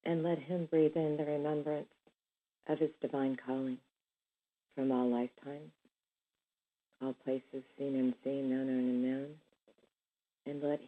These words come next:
him recall that ability that he has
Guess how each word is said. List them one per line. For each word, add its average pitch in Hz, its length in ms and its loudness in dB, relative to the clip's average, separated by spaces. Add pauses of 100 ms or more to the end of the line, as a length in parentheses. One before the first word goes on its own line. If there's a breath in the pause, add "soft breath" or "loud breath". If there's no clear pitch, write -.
him 151 320 -6 (320)
recall 151 680 0
that 127 340 -2 (120)
ability 143 600 0 (1500)
that 135 100 -2
he 139 220 -4
has 139 160 -4